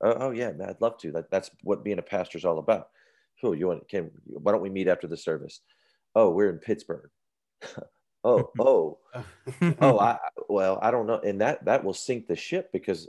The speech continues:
Speaker 1: you know, we, we are a, we are staffed for a twenty-five hundred person church.
Speaker 3: Yeah.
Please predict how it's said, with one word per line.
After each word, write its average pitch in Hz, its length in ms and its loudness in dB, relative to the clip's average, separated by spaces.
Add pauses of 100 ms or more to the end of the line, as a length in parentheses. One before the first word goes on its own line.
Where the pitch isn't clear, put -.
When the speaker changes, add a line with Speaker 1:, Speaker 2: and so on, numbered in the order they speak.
(100)
Speaker 1:
you 110 100 -4
know, 98 120 4
we, 95 240 0
we 127 220 -2
are 101 140 4
a, 90 140 -2 (180)
we 123 100 -2
are 90 100 0
staffed - 760 -6 (360)
for 104 140 4
a 87 60 0
twenty-five 92 640 -2
hundred 87 360 -4
person 85 380 -6
church. - 520 -12
Speaker 3:
Yeah. 95 200 -6